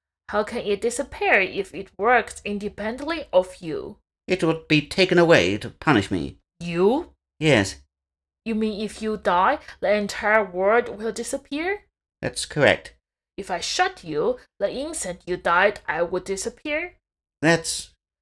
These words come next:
Speaker 1: I have advice.
Speaker 2: Yes, you will help?
Speaker 1: Go to see a reputable psychiatrist.
Speaker 2: Standing. I should have known.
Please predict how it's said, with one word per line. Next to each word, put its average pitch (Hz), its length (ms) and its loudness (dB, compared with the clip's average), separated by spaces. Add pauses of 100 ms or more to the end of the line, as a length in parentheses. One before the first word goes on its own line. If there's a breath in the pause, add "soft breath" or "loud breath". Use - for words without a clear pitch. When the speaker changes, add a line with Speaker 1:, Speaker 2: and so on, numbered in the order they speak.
(300)
Speaker 1:
I 170 160 -6
have 208 600 0
advice. 175 760 -4 (680)
Speaker 2:
Yes, 180 460 2 (100)
you 160 220 -2
will 175 140 6
help? 160 320 4 (340)
Speaker 1:
Go 196 120 2
to 269 140 -6
see 381 300 -2
a 392 240 0 (120)
reputable 247 1000 2 (140)
psychiatrist. - 1040 0 (300)
Speaker 2:
Standing. 82 480 0 (420)
I 127 80 -2
should 175 160 4
have 160 100 6
known. 104 380 8